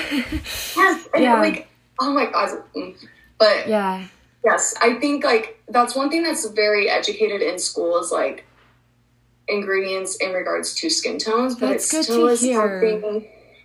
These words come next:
Speaker 2: you know, we hear salicylic acid from The Ordinary, and, like, everyone's trying it, and, like,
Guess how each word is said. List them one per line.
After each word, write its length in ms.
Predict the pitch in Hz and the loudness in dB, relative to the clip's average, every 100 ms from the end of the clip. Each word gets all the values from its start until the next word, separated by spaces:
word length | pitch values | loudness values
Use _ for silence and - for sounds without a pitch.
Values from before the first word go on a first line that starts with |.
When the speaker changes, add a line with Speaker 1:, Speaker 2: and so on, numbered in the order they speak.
| - | 0
Speaker 2:
you 80 | |
know, 100 | 226 | 2
we 140 | 208 226 | 2 0
hear 260 | 226 254 | 0 0
salicylic 680 | 254 220 214 214 226 214 202 | 2 2 4 4 2 2 2
acid 420 | - - - 196 | 0 0 -2 -4
from 140 | - 196 | -2 -2
The 100 | 190 | 0
Ordinary, 680 | - 180 180 180 175 175 175 | 0 0 -2 -2 -2 -2 -4
and, 120 | 190 | -2
like, 140 | 180 | -2
everyone's 440 | - 190 196 190 - | 0 -2 -2 0 0
trying 300 | - 185 185 | 0 -2 0
it, 220 | 180 170 | -2 -2
and, 100 | 175 | -4
like, 280 | 175 165 165 | -2 -4 -6